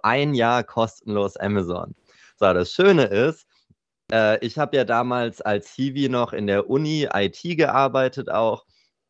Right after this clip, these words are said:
Oder zumindest in der Abteilung, das heißt, ich kannte die alle und wusste auch, das wissen die meisten Studis nicht, du kannst dir jederzeit eine neue E-Mail-Adresse generieren lassen von der Uni,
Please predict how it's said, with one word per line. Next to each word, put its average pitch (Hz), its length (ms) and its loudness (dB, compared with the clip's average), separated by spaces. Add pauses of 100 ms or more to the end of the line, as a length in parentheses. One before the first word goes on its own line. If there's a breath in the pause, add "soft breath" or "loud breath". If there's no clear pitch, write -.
(300)
Oder 107 260 4
zumindest 110 500 -2
in 101 160 -4
der 95 180 2
Abteilung, 123 360 0
das 110 100 -6
heißt, 101 140 -2
ich - 100 -12
kannte 127 300 -6
die 123 140 -6
alle 113 400 -2 (260 soft breath)
und 101 200 -2
wusste 123 400 0
auch, 123 320 2
das - 260 -4 (120)
wissen 135 260 -4
die 151 60 0
meisten 98 340 0
Studis 95 360 -6
nicht, 117 200 -2
du 95 80 -4
kannst - 440 -6
dir 123 100 0
jederzeit 98 720 0
eine 107 120 -4
neue 98 640 0
E-Mail-Adresse 123 920 0
generieren 90 500 0
lassen 85 420 -2
von 90 160 -2
der 85 140 0
Uni, 87 320 -2